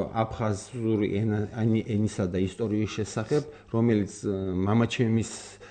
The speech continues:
მა დაბეჭდა თავისი წინა სიტყვაობით და რედაქტორობით გამოვიდა ათასცხრაასორმოც წელს, ვერ მოესწრო მარიამას, მაგრამ აი, ეს ერთგულება, აი, აქედანაც ჩანს, <clears throat> რომელიც მამა ჩემს ყოველთვის ჰქონდა. ო, წლების მანძილზე მუშაობდა, ესე იგი,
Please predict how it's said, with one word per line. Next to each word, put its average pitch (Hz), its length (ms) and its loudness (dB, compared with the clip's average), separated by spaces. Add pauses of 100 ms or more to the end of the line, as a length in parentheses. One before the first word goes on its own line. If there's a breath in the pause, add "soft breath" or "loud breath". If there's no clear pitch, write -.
(120)
მა 107 500 2
დაბეჭდა 104 600 0 (100)
თავისი 101 440 0 (480)
წინა 104 300 -2
სიტყვაობით 101 680 -2
და 98 120 -2
რედაქტორობით 98 760 -2
გამოვიდა 104 520 -2
ათასცხრაასორმოც 101 960 -4
წელს, 131 220 -4
ვერ 98 180 -2
მოესწრო 95 460 -2
მარიამას, 90 640 -4 (240 loud breath)
მაგრამ 101 320 -2
აი, 95 160 0
ეს 90 180 0
ერთგულება, 98 600 0
აი, 87 160 -2
აქედანაც 95 520 -4
ჩანს, 123 340 -2 (540 loud breath)
<clears throat> 131 560 6
რომელიც 110 280 0
მამა 101 240 2
ჩემს 98 240 0
ყოველთვის 101 440 0
ჰქონდა. 113 380 0 (540 loud breath)
ო, 107 420 2
წლების 113 400 4
მანძილზე 107 400 4
მუშაობდა, 113 580 2
ესე 117 220 2
იგი, 95 160 4